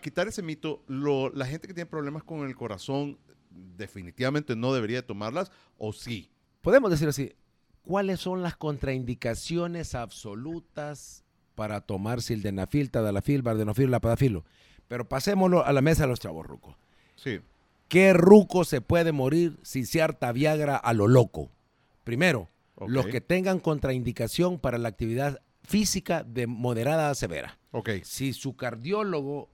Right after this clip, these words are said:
Speaker 2: o su internista o su médico le ha dicho que usted no debe hacer ejercicio, en general debe ser un cardiólogo o un internista, no debe hacer ejercicio intenso, sino que le dice, "Juegue golf,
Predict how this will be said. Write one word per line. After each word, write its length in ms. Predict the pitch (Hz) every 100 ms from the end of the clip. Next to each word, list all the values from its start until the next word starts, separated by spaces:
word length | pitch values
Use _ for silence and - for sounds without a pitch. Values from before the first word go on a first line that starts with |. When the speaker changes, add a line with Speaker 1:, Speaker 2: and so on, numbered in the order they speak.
| -
Speaker 2:
o 120 | 117
su 120 | -
internista 680 | 120 - 113 127 202 185 127
o 60 | 120
su 160 | 117
médico 340 | 127 165 156 135
le 100 | 127
ha 20 |
dicho 260 | 147 127
que 80 | 104
usted 260 | 104 - 165
no 280 | 139 135 147
debe 220 | 160 139
hacer 220 | 123 151
ejercicio, 460 | 127 127 175 147 -
en 80 | 104
general 320 | 139 127 156
debe 180 | 160 156
ser 120 | 143
un 60 | 165
cardiólogo 640 | 127 113 156 180 143 113
o 60 | 110
un 100 | 147
internista, 580 | 147 151 131 131 135 - _ _ _ _
no 160 | 123
debe 120 | 147 151
hacer 220 | 147 160
ejercicio 380 | 135 113 139 139
intenso, 480 | 120 165 156 113
sino 220 | 92 120 135
que 120 | 135
le 80 | 139
dice, 240 | 123 104 _ _
"Juegue 320 | - 143 127
golf, 460 | 113 175 160 147